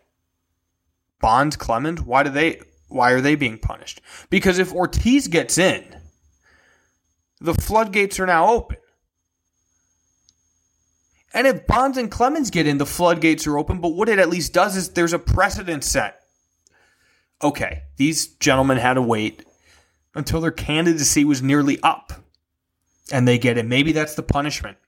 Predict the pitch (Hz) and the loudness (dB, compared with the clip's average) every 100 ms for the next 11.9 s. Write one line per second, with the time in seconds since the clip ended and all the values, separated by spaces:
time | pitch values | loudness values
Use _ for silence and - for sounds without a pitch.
0 | _ 131 123 123 127 104 - 127 135 143 | _ -4 -2 0 -2 -4 -4 2 4 4
1 | 160 127 131 127 - 135 123 - 117 113 | 2 2 4 4 0 -6 -6 -6 -6 -6
2 | 123 - - 110 - - - _ - - | -8 -8 -8 -10 -10 -18 -20 _ -20 -20
3 | - - 160 165 160 165 165 151 147 - | -10 0 2 4 4 2 -2 0 0 0
4 | 135 208 214 190 - - 139 139 151 139 | -2 0 2 0 -4 -6 -2 -2 -2 0
5 | 127 - 135 131 160 220 214 156 139 139 | -2 0 2 2 0 -2 0 0 2 0
6 | - _ _ _ _ _ - _ _ _ | -6 _ _ _ _ _ -20 _ _ _
7 | _ _ - - - 214 262 330 262 190 | _ _ -20 -14 0 0 2 0 0 2
8 | 190 180 - _ _ _ _ _ _ _ | 2 0 -6 _ _ _ _ _ _ _
9 | _ _ _ _ _ - 240 277 285 220 | _ _ _ _ _ -2 4 4 4 2
10 | 190 131 - - 135 143 214 254 - 120 | 4 2 2 2 2 0 2 0 0 -2
11 | 107 117 113 104 - 104 131 196 - | -2 -8 -8 -8 -6 -4 -2 -4 -6